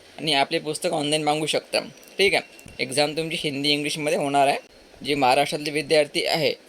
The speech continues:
त्यांच्यासाठी एक्झाम मराठीमध्ये पण घेतल्या जाणार आहे. ठीक आहे, महाराष्ट्र आणि मराठी एक्झाम दिलेली आहे, मराठी लँग्वेज दिलेली आहे, तुम्ही चेक करू शकता.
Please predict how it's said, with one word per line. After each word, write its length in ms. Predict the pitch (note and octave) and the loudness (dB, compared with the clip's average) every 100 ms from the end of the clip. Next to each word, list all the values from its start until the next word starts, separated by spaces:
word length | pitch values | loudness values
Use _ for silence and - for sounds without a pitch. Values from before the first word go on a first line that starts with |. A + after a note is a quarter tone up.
| - - | -20 -8
त्यांच्यासाठी 400 | C3+ C3+ D3+ D3 | -6 -2 -2 0
एक्झाम 300 | C#3+ C3+ D#3 | 0 0 0
मराठीमध्ये 480 | C#3 C3+ C#3+ C#3+ C#3+ | 2 2 0 0 0
पण 120 | - - - - | -2 -4 -12 -10
घेतल्या 320 | C#3+ C#3+ D3 C#3+ | -6 -2 2 2
जाणार 300 | C3+ C3+ C#3 | 2 2 0
आहे. 280 | B3 - - - - - - | -2 -8 -20 -20 -20 -20 -2
ठीक 160 | G3 F3 | 0 2
आहे, 80 | C#3 | 2
महाराष्ट्र 380 | C3 C#3 - | 0 -2 -2
आणि 100 | D3 | -4
मराठी 340 | C#3+ C3+ C3+ D3 | -2 0 0 0
एक्झाम 360 | C3 A2 D3+ - - - - - | 0 0 -2 -4 -16 -20 -20 -8
दिलेली 340 | C#3 C#3 C#3+ C#3+ | -4 0 2 2
आहे, 140 | D#3+ | 2
मराठी 360 | C#3 C#3 C#3 C#3+ | -2 -2 -2 0
लँग्वेज 280 | C3+ C#3 C3+ | 0 -2 -4
दिलेली 240 | C#3 C#3+ | -2 -2
आहे, 80 | D3+ | -4
तुम्ही 180 | C#3+ - | -6 -4
चेक 140 | B2+ - | -4 -4
करू 140 | C#3 | -4
शकता. 300 | - - - | -4 -6 -8